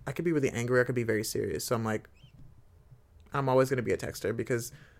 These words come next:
I feel like words have a way, looking at words has a way of making you feel them rather than someone saying it.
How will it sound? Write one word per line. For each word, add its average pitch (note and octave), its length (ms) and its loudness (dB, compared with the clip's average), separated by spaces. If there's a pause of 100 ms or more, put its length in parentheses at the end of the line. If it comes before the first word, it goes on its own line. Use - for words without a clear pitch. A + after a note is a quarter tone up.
(540)
I D3 40 -2
feel G3+ 120 2
like D#3+ 100 2
words C3 540 6
have C3 300 -2
a C3 80 2
way, A2+ 400 2
looking C#3+ 280 -2
at D3+ 160 -4
words C#3 300 0
has B2+ 180 -4
a A#2 80 0
way A2 240 2
of A2 240 -2
making A2 340 -2
you G#2 260 -4 (420)
feel F2 340 -4
them D2 380 -8 (360)
rather A2+ 220 -2
than A#2+ 160 -8
someone - 220 -10
saying - 300 -8
it. - 220 -8